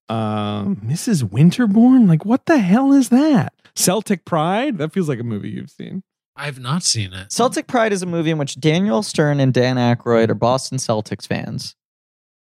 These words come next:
Speaker 3: And they are terrified of whatever the rival team is beating them. So they kidnap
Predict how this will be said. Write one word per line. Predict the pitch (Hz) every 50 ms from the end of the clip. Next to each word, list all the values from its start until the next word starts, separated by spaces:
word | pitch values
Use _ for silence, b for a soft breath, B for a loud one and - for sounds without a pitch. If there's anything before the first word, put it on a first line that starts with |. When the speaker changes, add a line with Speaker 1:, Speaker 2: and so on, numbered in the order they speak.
| _ _ -
Speaker 3:
And | 135 135 131 127 127 110
they | - 131 131 127 127 127
are | - - 127 127 123 123 120 117 117 113 - - _ _
terrified | - - 160 165 170 185 - - 170 170 165 160 151
of | 147 135 127
whatever | 131 135 143 135 147
the | 139 143
rival | 123 127 127 131 131 123 127
team | 123 - - - 131 127 120
is | 117 110 107
beating | _ 123 123 127 113 117 117 113
them. | 107 107 107
So | - - 113
they | 107 117 117
kidnap | 113 - - - - 156 151 143 127 123 117 110 107 107 - _